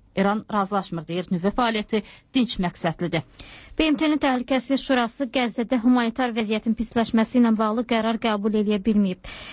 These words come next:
Speaker 2: İsrail Qəzzəyə enerji təchizatını kəsib, əraziyə humanitar yardım getməyə icazə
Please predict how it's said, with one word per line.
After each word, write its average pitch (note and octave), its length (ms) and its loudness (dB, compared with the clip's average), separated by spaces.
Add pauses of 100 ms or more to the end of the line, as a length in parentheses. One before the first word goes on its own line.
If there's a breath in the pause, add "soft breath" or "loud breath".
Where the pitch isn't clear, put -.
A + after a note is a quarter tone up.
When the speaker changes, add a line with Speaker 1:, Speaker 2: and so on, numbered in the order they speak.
(120)
Speaker 2:
İsrail C#4+ 380 0
Qəzzəyə B3+ 400 2 (320 soft breath)
enerji B3 240 4
təchizatını A3 720 0
kəsib, A#3+ 480 0
əraziyə B3 540 2
humanitar A3 480 2
yardım G#3+ 400 2
getməyə A3 400 2
icazə G#3+ 320 0